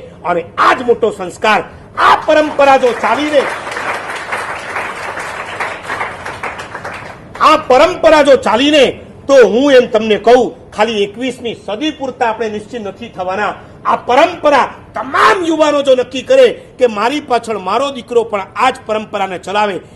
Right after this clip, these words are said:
એકવીસમી સદી પૂરતા આપણે નિશ્ચિત નહીં થઈએ. એકવીસ હજાર વર્ષ સુધી ભગવાનનું શાસન ચાલવાનું છે.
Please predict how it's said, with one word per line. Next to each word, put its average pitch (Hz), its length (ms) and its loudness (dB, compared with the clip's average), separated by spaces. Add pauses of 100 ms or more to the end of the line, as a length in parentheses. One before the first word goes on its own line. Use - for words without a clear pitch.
(140)
એકવીસમી 262 560 0
સદી 262 340 -2
પૂરતા 269 320 -6
આપણે 226 160 -4
નિશ્ચિત 214 380 -12
નહીં 196 160 -10
થઈએ. 202 360 -6 (220)
એકવીસ 254 380 -2 (180)
હજાર 359 360 4
વર્ષ 330 200 4
સુધી 277 220 -6
ભગવાનનું 247 460 2
શાસન 202 360 -6
ચાલવાનું 196 400 -8
છે. 208 220 -6